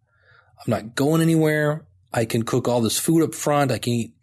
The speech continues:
go back to eating just chicken, chicken and more chicken and salad and things like that. So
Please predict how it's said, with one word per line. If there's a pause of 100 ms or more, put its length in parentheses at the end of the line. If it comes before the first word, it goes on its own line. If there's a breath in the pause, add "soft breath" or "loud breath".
go
back
to
eating
just
chicken,
chicken
and
more
chicken
and
salad
and
things
like
that. (460 loud breath)
So